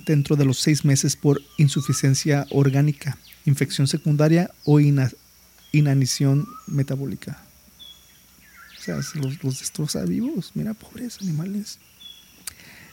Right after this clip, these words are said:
A partir del dos mil trece, los demonios de Tasmania se enviaron a los zoológicos de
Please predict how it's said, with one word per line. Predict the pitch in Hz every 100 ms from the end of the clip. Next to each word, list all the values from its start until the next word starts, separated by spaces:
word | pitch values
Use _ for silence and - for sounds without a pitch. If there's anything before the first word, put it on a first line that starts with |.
| 1077 1077 1077 1077 1077 - - - - - - - -
A | 151
partir | 160 139 - 202 - - - - _
del | 220 143
dos | 139
mil | 135 139
trece, | 151 - 120 113
los | 135
demonios | 131 135 135 147
de | 156
Tasmania | 147 147 131 147 160 - _ -
se | - 151
enviaron | 139 131 151 165
a | 175
los | 156 -
zoológicos | 135 - -
de | 147